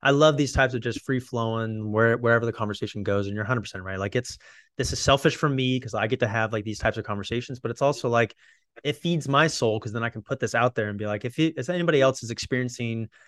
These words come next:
my problems, or we can keep somebody of, like, "Hey,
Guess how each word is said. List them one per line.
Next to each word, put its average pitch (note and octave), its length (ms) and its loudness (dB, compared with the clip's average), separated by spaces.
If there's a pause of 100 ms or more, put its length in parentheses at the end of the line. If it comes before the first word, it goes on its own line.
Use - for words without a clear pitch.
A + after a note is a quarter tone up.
(200)
my B2 220 4
problems, B2 400 4
or A#2 80 0
we C#3 140 2
can C#3 340 -4
keep D3+ 240 -4 (100)
somebody B2+ 420 2
of, A2+ 120 2
like, A2+ 160 4
"Hey, C3 360 4